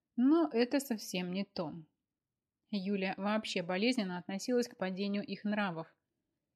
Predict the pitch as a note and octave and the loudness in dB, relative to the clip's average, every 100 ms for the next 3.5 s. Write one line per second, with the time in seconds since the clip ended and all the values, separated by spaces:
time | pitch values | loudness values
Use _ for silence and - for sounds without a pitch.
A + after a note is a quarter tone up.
0 | - C4 B3 A3+ F#3+ - F#3 F3+ - - | 0 2 4 4 2 0 -2 -4 -6 -6
1 | F#3 F#3+ - F#3+ F#3 - F#3+ - B3 A3 | -4 -4 -2 -4 -4 -6 -6 2 6 6
2 | D#3+ - _ _ _ - F3 F#3 F3 - | 2 -6 _ _ _ -8 -6 -2 -4 -4
3 | F#3+ - E3+ D#3+ | -6 -4 -4 -6